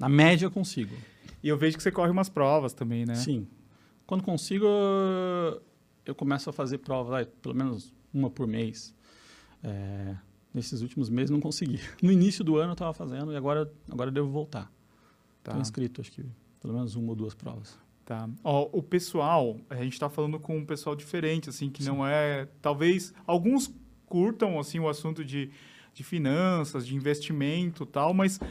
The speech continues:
Speaker 2: a gente tá falando aqui com o pessoal de corrida, né?
Speaker 1: Uhum.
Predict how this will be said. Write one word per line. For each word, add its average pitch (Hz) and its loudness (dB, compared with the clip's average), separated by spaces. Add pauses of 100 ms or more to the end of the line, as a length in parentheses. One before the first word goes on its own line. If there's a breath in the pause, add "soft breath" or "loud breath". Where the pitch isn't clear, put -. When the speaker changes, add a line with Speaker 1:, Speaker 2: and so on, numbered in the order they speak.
(200 loud breath)
Speaker 2:
a 139 -2
gente 139 -4
tá 170 0
falando 175 0
aqui 175 -6
com 185 -4
o - -16
pessoal 160 -4
de 160 -10
corrida, 143 0
né? 120 2
Speaker 1:
Uhum. 131 -2